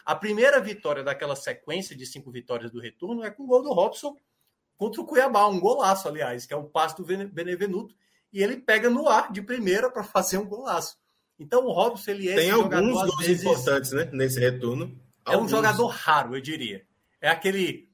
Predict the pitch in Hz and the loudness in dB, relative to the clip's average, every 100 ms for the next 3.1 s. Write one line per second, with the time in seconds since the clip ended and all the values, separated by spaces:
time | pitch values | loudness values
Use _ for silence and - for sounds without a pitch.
0 | _ _ 165 170 156 165 170 170 175 151 | _ _ -8 -8 -8 -6 -6 -6 -6 -10
1 | 147 139 - 143 117 185 233 190 202 - | -10 -12 -10 -10 -2 0 -2 -4 -8 -6
2 | 185 160 190 196 156 185 175 139 147 190 | -2 2 2 0 -4 -4 -2 -2 -2 -2